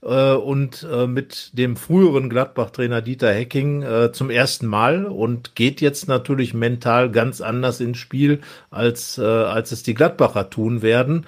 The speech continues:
Aber, äh, mit dem Gegner werden wir uns ja gleich noch intensiver beschäftigen, wenn wir über die, ähm, über die Aufstellung und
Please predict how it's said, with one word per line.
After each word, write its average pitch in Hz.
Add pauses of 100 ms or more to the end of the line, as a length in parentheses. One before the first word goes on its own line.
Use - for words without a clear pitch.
(340)
Aber, 113
äh, 107
mit 107
dem 98
Gegner 101
werden 107
wir 101
uns 98
ja 98
gleich 104
noch 101
intensiver 117
beschäftigen, 123
wenn 120
wir 117
über 113
die, 113
ähm, 101
über 98
die 87
Aufstellung 104
und -